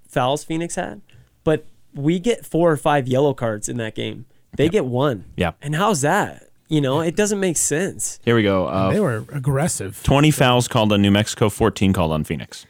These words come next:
Speaker 1: Yeah, it just, it kinda seems crazy to me,
Speaker 2: Mm-hmm.
Speaker 1: honestly.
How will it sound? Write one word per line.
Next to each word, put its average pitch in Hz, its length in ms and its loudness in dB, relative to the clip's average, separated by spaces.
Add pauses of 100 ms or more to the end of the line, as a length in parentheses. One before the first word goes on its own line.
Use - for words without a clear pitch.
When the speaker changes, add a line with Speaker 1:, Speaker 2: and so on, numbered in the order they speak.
(120)
Speaker 1:
Yeah, 123 380 0
it 147 140 -4
just, - 300 -4
it 131 120 -10
kinda 185 260 -6
seems 147 300 -2
crazy 123 420 -4
to 104 140 -12
me, 98 140 -14
Speaker 2:
Mm-hmm. - 200 -10
Speaker 1:
honestly. 117 520 -2